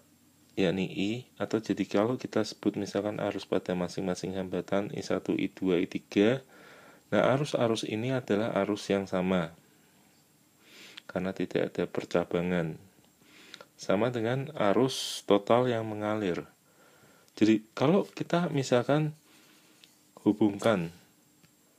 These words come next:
rangkaian seri ini dengan suatu sumber tegangan, misalkan baterai,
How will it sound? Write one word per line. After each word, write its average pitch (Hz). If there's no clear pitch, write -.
rangkaian 113
seri 107
ini 110
dengan 101
suatu 92
sumber 95
tegangan, 101
misalkan 82
baterai, 92